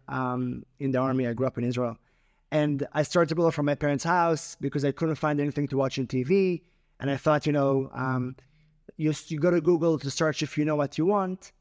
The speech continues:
but what happens if you have no idea what you're supposed to be doing next? And there needs to be a recommendation engine that helps us make de-, you know, decisions, um, you know, discover things we love but never knew existed. So that was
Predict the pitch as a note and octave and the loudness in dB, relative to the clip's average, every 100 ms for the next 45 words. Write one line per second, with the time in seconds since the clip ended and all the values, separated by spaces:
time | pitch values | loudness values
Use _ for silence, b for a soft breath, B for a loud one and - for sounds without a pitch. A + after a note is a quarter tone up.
0 | - C3+ - E3+ D#3 D#3+ D#3+ D3 C#3 C#3+ | -8 -6 0 2 4 2 2 -2 -2 0
1 | D3 D3 D3 C3+ B2 C#3+ C#3 C3 A2+ - | 0 2 0 0 2 4 4 0 -6 -4
2 | B2+ - A#2 A#2+ A#2+ D#3 F#3+ - - C#3+ | -2 -2 -4 -2 -2 0 0 -2 -4 -2
3 | C3 F3 F#3 F3 D3+ D3 C3+ C3 C3+ C#3 | 2 0 0 -2 2 2 2 0 0 2
4 | C#3+ - B2+ C3 C3+ B2+ B2 _ _ _ | 0 -2 -2 0 0 0 -2 _ _ _
5 | _ F3+ G3+ - D#3 - D3 C#3+ C3 B2+ | _ 2 2 4 0 2 0 -2 -2 -4
6 | C3 C#3+ D3 A#2+ B2 E3+ D3+ C#3+ C3 - | -4 -2 -2 -2 0 2 2 2 -2 -6
7 | _ _ _ _ _ D3+ C3 B2+ B2 B2 | _ _ _ _ _ -2 0 0 -2 -6
8 | _ D#3 D#3+ C#3+ B2+ D3+ - F#3 F3 F3 | _ -2 0 0 -2 -6 0 0 0 0
9 | D#3+ C#3 D#3+ D#3 B2+ C#3+ C#3+ C#3+ C#3 B2+ | -2 2 2 2 0 0 0 2 0 0
10 | C#3 - - D#3 E3 G#3+ G#3 F#3 D3+ | -4 -4 -10 -2 2 2 4 2 2